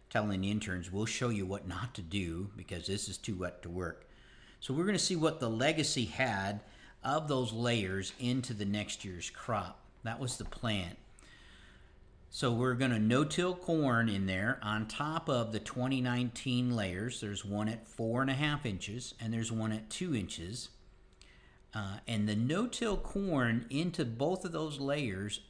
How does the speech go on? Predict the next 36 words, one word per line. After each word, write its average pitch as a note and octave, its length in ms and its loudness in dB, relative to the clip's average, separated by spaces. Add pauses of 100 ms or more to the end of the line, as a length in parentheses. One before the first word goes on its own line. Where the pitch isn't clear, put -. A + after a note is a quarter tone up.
(120)
averaged B2 840 -2 (140)
on A#2 280 -2
the G#2+ 80 -2
plot - 440 -2
two G#3 140 -4
hundred F3 240 -2
and G#2+ 80 -4
fifty-eight A2 540 -4
bushel. - 320 -8 (1300)
Now, - 100 -14 (180)
I - 40 -8
would C3 140 -6
consider G#2 460 -2
that F#2 180 -4
a D#2+ 100 -8
success - 640 -4
for F2+ 300 -10 (380)
the G#2 80 -2
year B2 260 2
we A#2 200 0
had. G#2+ 300 -8 (1500)
Where B2+ 180 2
we A#2 280 0 (100)
chiseled E3 500 0
out D3+ 380 0
those A#2+ 320 2
layers G#2 420 0
last F#2 360 -4
fall, F#2 440 -6 (120)
leveled E3 580 0 (100)
with B2+ 140 -2
the A2 80 -4
vertical B2+ 480 -2
harrow A2+ 360 -2
this F2+ 200 -6
spring, C#3 640 -2